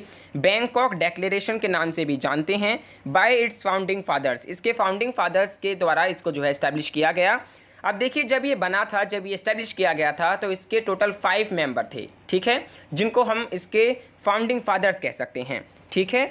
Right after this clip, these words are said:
तो founding fathers of asean कौन कौन से हैं? इंडोनेशिया है, मलेशिया है,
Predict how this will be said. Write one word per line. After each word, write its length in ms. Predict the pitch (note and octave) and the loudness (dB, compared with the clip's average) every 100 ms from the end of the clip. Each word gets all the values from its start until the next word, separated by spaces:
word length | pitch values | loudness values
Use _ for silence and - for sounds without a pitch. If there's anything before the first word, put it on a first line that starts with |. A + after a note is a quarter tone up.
| - - | -4 -2
तो 80 | G3+ | 0
founding 420 | G3 G3+ A#3 C#4 | 2 0 2 0
fathers 360 | A3 G#3 A3 G#3+ | 0 2 2 0
of 140 | G#3 F#3+ | -2 -2
asean 380 | F3 G#3 G3+ F#3 | -6 -2 -2 0
कौन 200 | F3+ F#3+ | -2 0
कौन 220 | G3+ G#3 | -4 -2
से 120 | G#3+ | -2
हैं? 240 | G#3 A3+ - - - | 0 -2 -4 -12 -2
इंडोनेशिया 680 | E3+ F3+ A3+ G#3 G3+ G3 F#3 | 2 4 4 2 2 0 2
है, 240 | F#3+ F#3 | 2 2
मलेशिया 520 | D3+ D#3 G3+ G#3 G3+ | 0 0 0 0 2
है, 240 | G3 G3 | 2 2